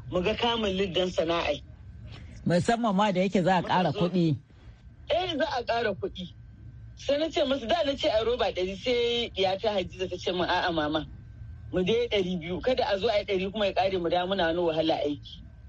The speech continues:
Speaker 1: A yi kamar roba ɗari biyu mu ga kamun liddan abin, ai ba zai lallace tun da yana cikin freezer."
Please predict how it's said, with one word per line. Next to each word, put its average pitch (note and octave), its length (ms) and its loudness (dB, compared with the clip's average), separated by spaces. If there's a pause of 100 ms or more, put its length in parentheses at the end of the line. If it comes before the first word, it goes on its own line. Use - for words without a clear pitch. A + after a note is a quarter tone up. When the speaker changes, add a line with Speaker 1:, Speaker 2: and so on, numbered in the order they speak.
(720)
Speaker 1:
A D#3+ 100 4
yi A3 260 2
kamar F#3+ 300 2
roba G3 300 2
ɗari E3 300 -2
biyu G3+ 160 -2
mu F3+ 120 0
ga F3 120 2
kamun F#3 340 2
liddan E3 360 0
abin, D3+ 260 0
ai - 140 2
ba F#3 140 0
zai F#3 120 0
lallace E3+ 440 0
tun F3+ 160 -4
da D#3+ 80 0
yana D#3 200 2
cikin D3+ 300 -4
freezer." - 360 -4